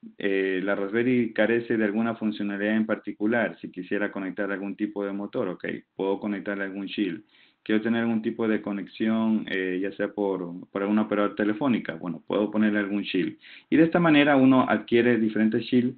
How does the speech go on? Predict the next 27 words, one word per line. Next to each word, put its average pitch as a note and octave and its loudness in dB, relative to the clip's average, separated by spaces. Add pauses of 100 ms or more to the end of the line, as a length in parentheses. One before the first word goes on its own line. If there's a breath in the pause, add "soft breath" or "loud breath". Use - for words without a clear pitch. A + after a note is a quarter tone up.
(320 soft breath)
con C3 4
la B2+ 8
finalidad A#2 6
de A#2+ 4
extender G#2+ 4
esa, G#2+ 2
esa G2+ -2
funcionalidad. F2+ -4 (380 soft breath)
Eso B2+ 4
es C#3+ 6
lo C3 8
que B2 4
ha B2 8
invitado A#2+ 6
a A#2 -2
que G#2+ 0
muchos G#2+ 2
otros G#2+ -2
fabricantes G#2+ -2
puedan A#2 2
llegar F#2+ 0
a F#2+ 0
desarrollar F#2 -2
otro F#2 -6
tipo G#2+ -2
de E2+ -6
tecnología. - -10